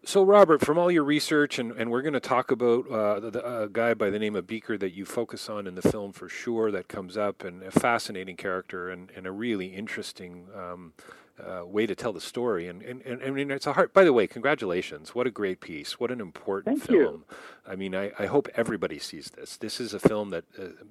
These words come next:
Speaker 1: you know, school kids needs to see and, and academics need to see and, and policymakers need to see. It's, it's, uh, should be <laughs> required viewing <laughs> for,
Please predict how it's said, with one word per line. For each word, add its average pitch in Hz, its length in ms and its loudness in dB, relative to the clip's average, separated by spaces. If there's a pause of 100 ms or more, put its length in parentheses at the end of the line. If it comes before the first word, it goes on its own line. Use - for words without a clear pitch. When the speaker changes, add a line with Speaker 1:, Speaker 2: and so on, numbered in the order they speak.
(100)
Speaker 1:
you 123 100 -12
know, 98 260 -8
school - 420 -6
kids - 260 -6
needs 104 240 -10
to 95 120 -10
see 98 420 -8
and, 80 180 -10
and 80 160 -14
academics 117 580 -4
need 113 200 -6
to 98 40 -6
see 101 440 -6
and, 80 160 -10 (320)
and 85 100 -10
policymakers 92 760 -2
need 80 180 -18
to 78 60 -12
see. - 180 -12
It's, 80 280 -14
it's, - 340 -12
uh, 95 180 -8
should - 180 -2
be 135 100 2
<laughs> 123 140 0
required 131 420 4
viewing 82 400 0 (160)
<laughs> - 160 0 (600)
for, 98 240 2